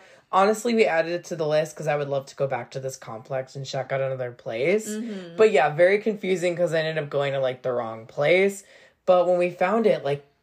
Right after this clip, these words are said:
Speaker 1: the vibe was amazing. Like, oh my gosh, like, the, it was almost, like, tropical.
Speaker 2: Yeah.
Speaker 1: Like, they had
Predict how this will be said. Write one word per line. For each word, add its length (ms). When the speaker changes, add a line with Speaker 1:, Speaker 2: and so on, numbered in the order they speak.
Speaker 1:
the 120
vibe 480
was 180
amazing. 800
Like, 540
oh 100
my 160
gosh, 360
like, 200
the, 480
it 60
was 160
almost, 260
like, 140
tropical. 840
Speaker 2:
Yeah. 260
Speaker 1:
Like, 240
they 80
had 400